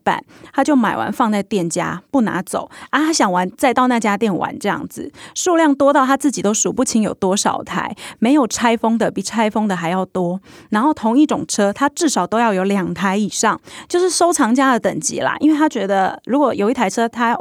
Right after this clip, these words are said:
出去比赛或玩，玩坏，他至少还有一台这样。我觉得这，这一种疯狂算是弥补他儿时的缺憾啦，因为他小时候玩不起嘛，那个遗憾一直有在他心里扎根这样。那他说，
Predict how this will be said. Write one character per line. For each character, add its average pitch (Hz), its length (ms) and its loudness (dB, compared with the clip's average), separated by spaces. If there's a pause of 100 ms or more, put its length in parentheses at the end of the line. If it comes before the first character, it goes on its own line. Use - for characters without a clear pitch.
出 - 140 -4
去 254 140 -2
比 - 180 -6
赛 220 220 -2
或 226 140 0
玩， - 260 -2
玩 185 180 -2
坏， 202 160 2
他 214 100 0
至 294 140 -2
少 247 160 0 (260)
还 202 220 0
有 254 220 4
一 220 100 0
台 170 380 -6
这 202 60 -2
样。 180 200 -2 (420)
我 254 80 0
觉 302 120 2
得 392 120 4
这， 359 160 -2
这 339 280 4
一 349 40 6
种 214 220 2
疯 302 380 4
狂 220 260 0
算 277 220 2
是 269 280 2 (360)
弥 233 260 4
补 202 220 0
他 233 260 -4
儿 185 300 -2
时 185 280 -4
的 185 140 -2
缺 185 420 -2
憾 196 320 -4
啦， - 200 -8
因 285 160 2
为 311 260 2 (240)
他 330 80 2
小 262 160 2
时 180 100 -8
候 196 100 2
玩 185 180 -2
不 226 100 0
起 - 320 -2
嘛， - 180 -6 (320)
那 269 100 4
个 - 140 -4
遗 208 200 -4
憾 233 180 0
一 233 60 2
直 - 100 -4
有 185 100 -4
在 196 160 -2
他 180 220 -4
心 190 420 -2
里 233 200 -6 (280)
扎 190 380 -2
根 185 300 -2
这 202 100 -2
样。 - 160 -2 (340)
那 302 120 2
他 330 100 2
说， 311 340 2